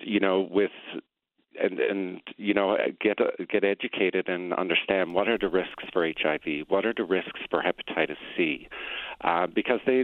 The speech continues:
they vary, um, and differently. And, you know, hep C, for example, is, uh, is much more easily transmittable than,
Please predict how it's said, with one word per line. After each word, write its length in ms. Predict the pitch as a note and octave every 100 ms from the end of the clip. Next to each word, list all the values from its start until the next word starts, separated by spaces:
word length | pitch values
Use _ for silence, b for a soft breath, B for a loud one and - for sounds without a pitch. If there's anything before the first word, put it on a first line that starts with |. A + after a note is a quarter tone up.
| -
they 120 | A2
vary, 380 | G#2+ G#2+ G#2+ C2 - - -
um, 400 | E2+ D#2 D#2+ D#2+ D#2+
and 280 | F2 F2 D#2+ -
differently. 540 | G2+ G2 F#2+ D#2+ D2 D2 - -
And, 380 | E2+ D#2+ D#2 - - -
you 80 |
know, 180 | F#2+ D#2
hep 160 | G2 - - -
C, 160 | A#2+ -
for 140 | F2+
example, 460 | - F2+ E2 E2+ D#2+
is, 60 | -
uh, 200 | F2+ D#2+ - B B B
is 140 | F2 F2
much 220 | G#2+ A2 -
more 480 | G#2 F#2+ F2+ E2+ E2+ -
easily 480 | E2+ F#2 E2+ F2 E2+ -
transmittable 640 | E2 D2+ G2 G2 D#2 D2+ E2+
than, 400 | D#2+ D#2+ D#2